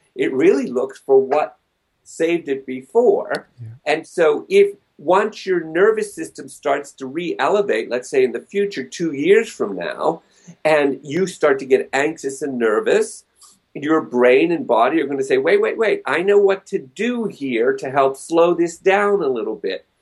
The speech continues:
Speaker 1: If you do not have some other substance or some other behavior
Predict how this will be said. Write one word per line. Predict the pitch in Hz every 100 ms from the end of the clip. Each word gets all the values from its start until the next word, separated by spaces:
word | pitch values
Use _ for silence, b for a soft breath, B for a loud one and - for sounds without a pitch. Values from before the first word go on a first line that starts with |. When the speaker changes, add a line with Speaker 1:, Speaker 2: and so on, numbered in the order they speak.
| _ -
Speaker 1:
If | 143 165
you | 165
do | 160
not | 151 160 175
have | 175 151
some | - - 185 208 220
other | 208 180
substance | 165 - 127 120 - 123 123
or | 117
some | 113 147 143
other | 143 131
behavior | 131 113 139 196 247 139 - 82 165